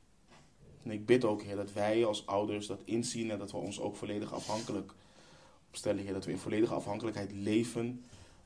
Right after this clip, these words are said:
om, eh, om u te dienen en om, ehm, onze kinderen op te voeden onder uw leiding, Heer. Vader, ik denk ook, Heer,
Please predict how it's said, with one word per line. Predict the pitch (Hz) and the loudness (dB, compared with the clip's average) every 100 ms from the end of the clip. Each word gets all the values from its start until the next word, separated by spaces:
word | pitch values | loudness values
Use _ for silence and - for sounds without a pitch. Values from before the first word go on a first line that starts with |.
| - - | -16 -4
om, | 101 95 95 | -2 0 -2
eh, | 95 98 98 | -4 -4 -6
om | - 104 | -6 0
u | 127 123 | 2 2
te | 110 | 2
dienen | 107 107 104 - - - - - - - - - - _ - | 0 0 -2 -6 -16 -16 -16 -16 -16 -18 -18 -20 -20 _ -14
en | - 98 | -6 -4
om, | 101 101 | -4 -6
ehm, | 98 98 98 98 98 - - - | -4 -4 -6 -10 -16 -20 -20 -12
onze | - 127 110 | -4 -4 2
kinderen | 120 120 113 | 4 6 4
op | 120 | 0
te | - | -2
voeden | - 107 95 98 - - | -2 -2 -2 -6 -14 -18
onder | - 98 | -8 -4
uw | 113 113 | 0 2
leiding, | 107 101 92 95 | 2 0 -2 -8
Heer. | - - - - - - _ - - - - - _ _ _ _ _ - _ _ - - - - - - - | -16 -20 -20 -20 -20 -20 _ -20 -20 -20 -20 -20 _ _ _ _ _ -20 _ _ -20 -20 -20 -20 -20 -20 -20
Vader, | - 117 123 113 | -2 8 8 8
ik | 107 104 - - _ _ - _ - _ _ _ _ | 2 -4 -12 -20 _ _ -20 _ -20 _ _ _ _
denk | - 117 123 | 6 6 8
ook, | 110 104 | 4 2
Heer, | 104 98 98 | -4 -4 -4